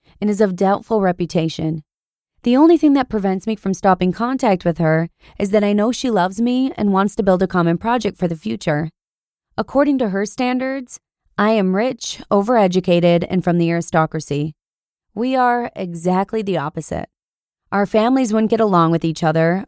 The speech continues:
our values and principles are different, our conversations only consist of trivialities and are very limited. I can't discuss with her about politics, culture, traveling, history.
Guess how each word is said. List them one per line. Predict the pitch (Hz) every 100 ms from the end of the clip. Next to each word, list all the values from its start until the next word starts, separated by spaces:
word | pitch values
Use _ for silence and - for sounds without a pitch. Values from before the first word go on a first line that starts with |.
| _
our | - 185
values | 175 165 208 240 220
and | 185
principles | 196 202 - 240 233
are | 214
different, | 170 160 160 175 - _ _ _ _ -
our | 202
conversations | 208 262 262 262 - 254 - 254 240 -
only | 226 262 294
consist | 262 214 220 -
of | 180
trivialities | 175 165 165 180 220 247 240 240 226
and | -
are | 180 165
very | 165 180 208
limited. | 165 156 151 156 185 _ _ _ _ -
I | 220
can't | 214 269 269
discuss | 302 - 226
with | 240
her | 226 208
about | 180 160 -
politics, | 226 247 254 277 277 - -
culture, | - - 208 240 233
traveling, | 233 - 202 202 233 226 226
history. | 175 214 - 240 233 247